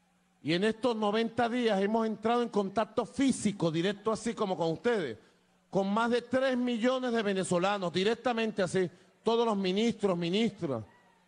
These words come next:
en las asambleas que yo he participado.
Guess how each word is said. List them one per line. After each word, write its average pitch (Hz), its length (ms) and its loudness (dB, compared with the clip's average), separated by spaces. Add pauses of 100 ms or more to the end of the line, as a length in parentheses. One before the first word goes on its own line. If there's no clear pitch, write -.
(460)
en 185 120 0
las 185 220 0
asambleas 185 500 0
que 202 140 -2
yo 185 120 2
he - 20 -6
participado. 180 1000 -2